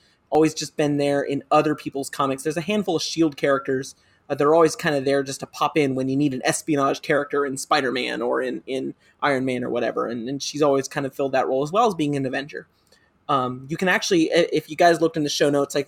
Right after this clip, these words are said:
included what her original look was, uh, which was really what they should have used in the movie. Um, she has a little, uh, "Can I speak to your manager?" black haircut. Uh, she has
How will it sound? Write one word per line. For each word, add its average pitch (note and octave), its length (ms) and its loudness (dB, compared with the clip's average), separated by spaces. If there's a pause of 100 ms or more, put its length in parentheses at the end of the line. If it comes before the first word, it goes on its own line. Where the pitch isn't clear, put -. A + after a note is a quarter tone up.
(100)
included D3+ 560 0
what D3+ 220 4
her D#3 200 0
original E3+ 460 0
look F#3 240 0
was, E3+ 400 2 (360)
uh, C3+ 180 -2
which D3+ 320 -4
was C#3 680 2 (320)
really F#3+ 540 -2
what D#3+ 160 -2
they D#3 60 0
should D#3+ 200 -2
have D#3 100 2
used D#3 220 0
in E3 60 0
the E3 80 0
movie. D3 340 0 (260)
Um, C3 200 -2
she D3 160 -4
has D3 180 -2
a C#3+ 60 0
little, D#3 460 2
uh, C#3+ 200 2
"Can D#3 200 -4
I D#3+ 40 0
speak E3+ 300 -4
to - 120 -4
your F3+ 60 0
manager?" D#3+ 460 2
black E3 300 2
haircut. F3 480 0 (460)
Uh, C#3 140 2
she D3+ 220 -4
has D3 600 4